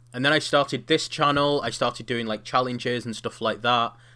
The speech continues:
And then I got bored of doing that and kind of found it a bit cringy. And then I started doing scripted comedy, and then I got bored of that. And then now I'm doing more commentary style, kinda like Will N E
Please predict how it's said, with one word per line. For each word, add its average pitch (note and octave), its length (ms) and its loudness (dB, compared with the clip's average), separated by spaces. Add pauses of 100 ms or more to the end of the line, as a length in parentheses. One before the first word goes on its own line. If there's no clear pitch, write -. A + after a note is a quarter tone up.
(100)
And A#2+ 120 -2
then A#2 80 2
I A#2 60 0
got G#2+ 180 -2
bored A2+ 200 2
of G#2+ 80 -6
doing A2 240 0
that B2 160 4
and A2+ 100 -10
kind G#2+ 180 0
of G#2+ 60 -8
found G#2+ 180 -2
it G#2 120 -4
a - 20 -14
bit G2+ 140 -12
cringy. B2 540 -6 (280)
And A#2+ 100 -2
then C#3+ 60 2
I C#3+ 80 4
started C3 300 0
doing B2 160 -4
scripted A2+ 380 -8
comedy, C#3 500 0
and A#2 120 -4
then A2 80 0
I A2+ 60 -2
got G#2 180 -2
bored A2 200 -2
of G#2+ 80 -14
that. B2 260 0
And A#2 140 -6
then A2 140 -2
now A#2+ 180 2
I'm A#2+ 120 0
doing A2+ 280 -4
more A2 180 -2
commentary B2+ 600 -2
style, C#3 340 0
kinda A#2+ 220 -4
like A#2+ 160 -2
Will A#2+ 160 0
N A#2 100 -4
E A#2+ 300 -6